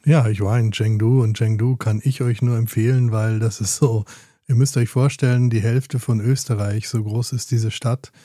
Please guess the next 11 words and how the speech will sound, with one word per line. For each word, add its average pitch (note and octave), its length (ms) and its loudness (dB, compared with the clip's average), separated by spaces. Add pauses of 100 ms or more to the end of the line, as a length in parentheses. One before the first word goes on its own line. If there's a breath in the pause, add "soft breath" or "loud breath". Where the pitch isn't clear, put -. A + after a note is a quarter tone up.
(340 soft breath)
Ähm, G#2+ 460 0
ich G#2+ 140 -4
weiß A#2+ 240 -2
nicht, - 200 -2
wie D#3+ 100 2
viele A#2+ 360 0
Menschen A#2+ 320 0
dort A2 180 -2
leben, A#2+ 360 0
aber A2+ 180 0
es, - 260 -6